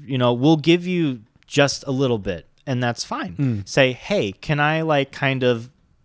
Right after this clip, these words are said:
Speaker 1: mess with," or not mess, but play with who your parents are? Or do you just want your parents to be John and Tony who run the bakery downtown?
Speaker 2: Right.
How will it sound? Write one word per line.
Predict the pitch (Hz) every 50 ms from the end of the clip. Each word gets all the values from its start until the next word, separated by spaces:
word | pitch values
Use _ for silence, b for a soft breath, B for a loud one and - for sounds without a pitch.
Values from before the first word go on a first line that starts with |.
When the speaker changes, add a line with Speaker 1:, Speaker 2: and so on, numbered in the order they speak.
| -
Speaker 1:
mess | 127 120 123 135 135 131 131 - - -
with," | 139 127 123 123 - 139
or | 123 120
not | 117 127 120 104
mess, | 107 107 98 95 104 -
but | - 120 110 - -
play | - - 139 127 127
with | 127 120 -
who | - 131 120
your | 123 120 117 104
parents | - - 107 101 101 98 92 87 85 -
are? | 87 87 82 - _ _ b b b b b b b
Or | b 139 135
do | 127 113 135
you | 143 143 127
just | 113 101 104 113 127 147 151 147 - -
want | 170 156 147
your | 143 139
parents | 135 - 143 139 135 131 - -
to | -
be | 117 113 113 110 104 b b b b b
John | - - 120 123 123 127 127 127 127 127 127 131 131 _ _
and | - 120 110 -
Tony | - - 135 127 120 113 107 104 104
who | 98 113 113
run | 110 117 113 113
the | 107
bakery | 107 110 120 117 110 - - 113 104 101
downtown? | 95 104 101 98 98 95 - - 117 95 85 80 82 98 - _ -
Speaker 2:
Right. | - 139 113 98